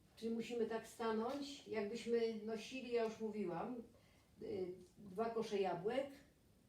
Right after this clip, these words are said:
i wtedy tworzy się to wygięcie lędźwiowe kręgosłupa, które pomaga nam utrzymać y, tą przeponę, czyli ten mięsień na-, najważniejszy na dole. Czyli to są takie podstawowe rzeczy, o których musicie wiedzieć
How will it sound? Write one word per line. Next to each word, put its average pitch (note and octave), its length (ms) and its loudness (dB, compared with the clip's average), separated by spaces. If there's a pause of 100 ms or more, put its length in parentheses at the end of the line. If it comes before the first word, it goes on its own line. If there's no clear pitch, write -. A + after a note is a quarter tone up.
(720)
i G#3 40 -6
wtedy A3+ 560 4 (800)
tworzy G#3 300 2
się G#3+ 140 -2
to G3+ 140 2
wygięcie G3 840 4
lędźwiowe F3 580 0 (120)
kręgosłupa, F3+ 600 -4 (240)
które G3+ 160 2
pomaga F#3+ 480 2
nam F#3+ 200 0
utrzymać F3+ 640 -2 (360)
y, E3+ 260 -6
tą F3 180 -2
przeponę, F3+ 500 -4
czyli - 140 -14
ten E3+ 200 -4
mięsień F3 340 -2
na-, D#3+ 280 -6
najważniejszy D#3 680 -4 (180)
na D3+ 140 -6
dole. C#3 180 -6 (360)
Czyli F#3 160 -8
to A#3 200 -2
są A3 180 -2
takie G3 240 -4 (300)
podstawowe G#3 560 4
rzeczy, G3 380 0
o - 60 -8
których F#3+ 320 -6
musicie F3 320 -8
wiedzieć F3+ 440 -2